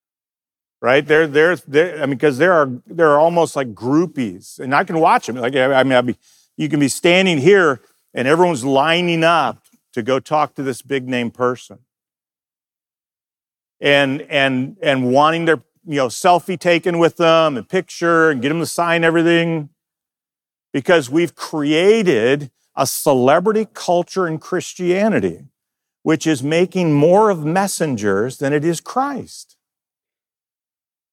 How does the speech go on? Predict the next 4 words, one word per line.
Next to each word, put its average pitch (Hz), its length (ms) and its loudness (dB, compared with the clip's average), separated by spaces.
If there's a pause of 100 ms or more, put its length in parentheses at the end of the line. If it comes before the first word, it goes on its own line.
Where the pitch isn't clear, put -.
(320)
And 170 240 -4
it's - 460 -6 (260)
going 214 580 -2
to 220 380 -2